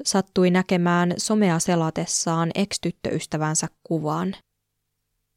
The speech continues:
Sitä ennen Markus oli vaikuttanut iloiselta ja eloisalta. Minkäänlaista riitaa bileissä ei esiintynyt, ainakaan siellä olleiden nuorten mukaan.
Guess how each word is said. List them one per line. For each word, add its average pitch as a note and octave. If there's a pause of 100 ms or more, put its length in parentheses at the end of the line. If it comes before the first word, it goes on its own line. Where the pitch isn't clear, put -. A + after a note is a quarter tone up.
Sitä F3
ennen F3
Markus F3
oli E3
vaikuttanut E3+ (100)
iloiselta E3 (120)
ja E3
eloisalta. D#3+ (1120)
Minkäänlaista F3+
riitaa E3+
bileissä E3
ei F3
esiintynyt, E3 (160)
ainakaan F3+
siellä F3+
olleiden E3
nuorten D#3
mukaan. E3+